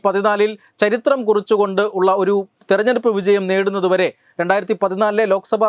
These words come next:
തെരഞ്ഞെടുപ്പിൽ വിജയം നേടുന്നതുവരെ രാജ്നാഥ് സിംഗ് പാർട്ടി അധ്യക്ഷ പദവിയിൽ തുടരുന്നത് നമ്മൾ കണ്ടു. അതിനുശേഷമാണ് അമിത് ഷാ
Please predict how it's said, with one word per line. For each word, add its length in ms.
തെരഞ്ഞെടുപ്പിൽ 500
വിജയം 280
നേടുന്നതുവരെ 540
രാജ്നാഥ് 460
സിംഗ് 240
പാർട്ടി 320
അധ്യക്ഷ 380
പദവിയിൽ 320
തുടരുന്നത് 440
നമ്മൾ 380
കണ്ടു. 220
അതിനുശേഷമാണ് 800
അമിത് 280
ഷാ 120